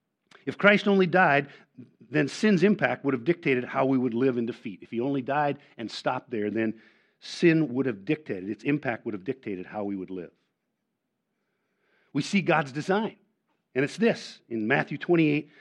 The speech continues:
five and six. "Then the angel came to the women, 'Do not be afraid, for I know that, that you are looking for Jesus who was crucified. He is not here. He is risen, just as he said. Come and see the place where he had lay.'"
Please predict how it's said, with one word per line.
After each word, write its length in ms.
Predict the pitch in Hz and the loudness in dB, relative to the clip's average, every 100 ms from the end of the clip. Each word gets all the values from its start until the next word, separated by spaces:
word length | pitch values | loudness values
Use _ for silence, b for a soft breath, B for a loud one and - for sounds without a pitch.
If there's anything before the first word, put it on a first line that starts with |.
| b b b - | b b b 0
five 260 | 156 147 | 4 6
and 80 | 139 | 4
six. 240 | - 185 | 0 0
"Then 140 | - 160 | 2 4
the 160 | 156 | 6
angel 200 | 208 202 | 6 4
came 300 | 208 - 202 | 2 2 2
to 100 | - | 2
the 60 | 156 | 2
women, 420 | 147 196 147 147 b b b b _ _ _ _ _ _ _ _ - | 6 6 6 2 b b b b _ _ _ _ _ _ _ _ -4
'Do 140 | 131 | 4
not 180 | 202 180 | 4 4
be 120 | 156 | 0
afraid, 360 | 160 - 151 127 | -2 2 4 4
for 160 | - 131 | 2 0
I 100 | 127 | 2
know 180 | 135 | 2
that, 160 | 135 131 | 0 -2
that 160 | 123 127 | -6 -2
you 140 | 123 | 0
are 100 | 113 | 2
looking 320 | 120 151 151 | 0 0 -2
for 160 | - 120 | -4 -8
Jesus 400 | 110 143 131 - | -6 -8 -8 -8
who 100 | 123 | -8
was 100 | 107 | -8
crucified. 600 | - 135 120 - 101 78 _ _ _ b b | -6 -6 -6 -10 -16 -16 _ _ _ b b
He 200 | - 190 185 | -4 -4 -2
is 160 | 160 143 | -4 -4
not 260 | 160 156 | -10 -10
here. 260 | - 165 135 | -8 -4 -2
He 100 | 131 | 0
is 140 | 135 | 0
risen, 480 | 117 165 202 143 143 B B B | 2 4 4 4 -2 B B B
just 240 | - 214 - | 0 0 0
as 100 | 160 | -2
he 80 | 170 | -2
said. 320 | - 165 123 | 2 2 2
Come 240 | - 202 | 4 4
and 100 | 185 | 4
see 200 | - 190 | 0 0
the 80 | 185 | 0
place 340 | - 147 143 | 2 2 2
where 100 | 139 | 2
he 60 | 135 | 2
had 80 | 143 | 4
lay.'" 280 | 165 165 | 2 2